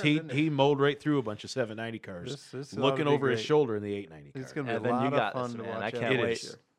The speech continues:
Speaker 1: year.
Speaker 2: It is.
Speaker 1: He,
Speaker 2: Now,
Speaker 1: nothing scares that kid.
Speaker 2: I lost track. Am, am I picking
Speaker 3: <laughs>
Speaker 2: second this time, or are you?
Speaker 1: I think it's your turn.
Speaker 2: Okay. I'm, I'm, I'm taking a, a member of Hashtag Team Justin last year,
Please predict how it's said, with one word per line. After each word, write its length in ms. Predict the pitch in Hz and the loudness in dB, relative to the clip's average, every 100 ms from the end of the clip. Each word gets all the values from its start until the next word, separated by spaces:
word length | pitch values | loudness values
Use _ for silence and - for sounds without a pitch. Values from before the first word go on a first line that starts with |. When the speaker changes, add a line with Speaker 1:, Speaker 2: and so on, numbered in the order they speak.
| _ _ 107 | _ _ -10
Speaker 1:
year. 100 | 113 | -8
Speaker 2:
It 60 | |
is. 320 | 98 73 - _ _ - | -8 -10 -20 _ _ -20
Speaker 1:
He, 60 | 127 127 | -16 -2
Speaker 2:
Now, 140 | 135 | -2
Speaker 1:
nothing 180 | 131 123 | 0 -6
scares 340 | - 123 104 | -10 -10 -10
that 180 | 107 - | -12 -16
kid. 200 | - - 120 | -16 -14 -6
Speaker 2:
I 140 | 120 | -6
lost 340 | 110 101 - | -4 -8 -12
track. 340 | - 95 82 101 | -12 -12 -10 -12
Am, 120 | 92 - | -14 -12
am 140 | 95 | -6
I 120 | 110 | -4
picking 300 | 127 147 135 | -2 -4 -4
Speaker 3:
<laughs> 20 | 131 | -6
Speaker 2:
second 260 | 143 139 | -6 -6
this 140 | 127 - | -10 -6
time, 220 | 135 113 | -6 -6
or 60 | 92 | -6
are 40 | |
you? 220 | 82 78 _ _ 127 | -8 -14 _ _ -18
Speaker 1:
I 60 | |
think 180 | 120 123 | -14 -14
it's 120 | 117 | -14
your 100 | 107 | -16
turn. 220 | - - 127 _ - | -16 -18 -20 _ -16
Speaker 2:
Okay. 300 | 104 90 78 _ _ - | -14 -16 -20 _ _ -10
I'm, 200 | 98 156 151 _ | -4 -4 -4 _
I'm, 380 | 117 143 151 139 _ - | -4 -2 -4 -10 _ -12
I'm 180 | 110 131 | -8 -8
taking 420 | - 147 147 135 | -4 -4 -4 -2
a, 340 | 123 123 120 104 | 0 0 0 -4
a 80 | 110 | -8
member 360 | 113 127 127 | -4 -2 -2
of 80 | 120 | -4
Hashtag 420 | 127 123 - 127 | -2 -4 -4 -6
Team 200 | - 123 | -6 -8
Justin 340 | 107 117 - 110 | -6 -8 -8 -10
last 320 | 110 104 - | -8 -10 -10
year, 200 | 101 | -10